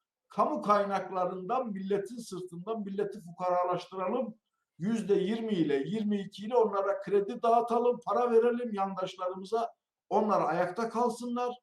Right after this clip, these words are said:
rekabet gücünü hepten kaybetmesinler. Ama bir ay sonra, bir ay sonra bütün iş dünyası ve bilhassa ihracatçılar bağıracak.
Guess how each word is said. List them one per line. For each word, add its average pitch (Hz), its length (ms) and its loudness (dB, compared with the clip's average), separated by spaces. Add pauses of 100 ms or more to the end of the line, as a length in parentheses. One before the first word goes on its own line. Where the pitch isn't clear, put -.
(400)
rekabet 202 560 4
gücünü 202 280 -2
hepten 208 380 2
kaybetmesinler. 117 1000 -4 (260)
Ama 156 480 4 (640)
bir 220 160 2
ay 185 220 10
sonra, 120 640 -4
bir 165 140 0
ay 135 200 2
sonra 113 680 -8 (480)
bütün 226 640 -2
iş 202 340 -6
dünyası 170 600 0
ve 165 120 -4
bilhassa 170 380 -2
ihracatçılar 156 760 -2
bağıracak. 135 480 -2